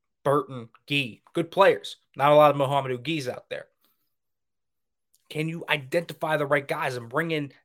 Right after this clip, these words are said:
not one, not two, not three, but probably four or five A C C level players?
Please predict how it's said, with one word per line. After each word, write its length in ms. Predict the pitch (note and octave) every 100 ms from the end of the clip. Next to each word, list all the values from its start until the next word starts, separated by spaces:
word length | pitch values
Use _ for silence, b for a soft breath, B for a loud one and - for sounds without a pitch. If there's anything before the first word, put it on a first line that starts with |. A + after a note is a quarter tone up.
| -
not 280 | D3+ A3 D3
one, 300 | D3 D3+ D#3
not 220 | G3+ -
two, 160 | F3+
not 240 | E3 D#3 -
three, 160 | G#3
but 140 | D#3+ C3+
probably 300 | F3+ G#3+ D#3
four 360 | - F#3 A3+ -
or 120 | C#3+
five 600 | - - A3 G#3+ D#3 C#3
A 140 | C#3+
C 140 | D3+ D#3
C 160 | E3
level 240 | D3 C#3+ D3
players? 440 | C#3+ A2 - -